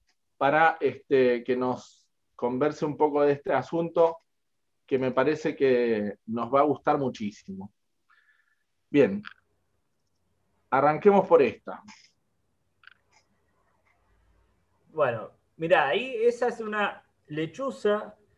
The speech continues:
Speaker 2: que está hecho. Yo primero le voy a contar, mi, el noventa por ciento de mi trabajo yo lo hago sobre alto impacto.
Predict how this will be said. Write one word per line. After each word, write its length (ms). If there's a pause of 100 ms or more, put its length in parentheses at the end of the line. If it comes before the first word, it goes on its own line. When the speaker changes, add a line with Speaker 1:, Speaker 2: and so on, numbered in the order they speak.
(260)
Speaker 2:
que 80
está 320
hecho. 340
Yo 140
primero 280
le 80
voy 80
a 80
contar, 420
mi, 100
el 420
noventa 440
por 140
ciento 320
de 100
mi 140
trabajo 600
yo 140
lo 140
hago 140
sobre 280
alto 200
impacto. 580